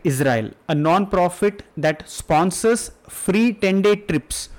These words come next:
to Israel for Jewish young adults living in other countries.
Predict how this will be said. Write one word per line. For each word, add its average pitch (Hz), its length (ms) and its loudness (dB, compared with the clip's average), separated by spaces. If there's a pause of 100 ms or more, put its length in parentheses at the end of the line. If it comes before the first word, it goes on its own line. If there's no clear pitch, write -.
(140)
to 165 180 0
Israel 165 480 2
for 156 280 -2 (400)
Jewish 185 500 0
young 165 280 0
adults 139 440 0
living 147 280 0
in 156 80 0
other 135 180 0
countries. 117 540 -6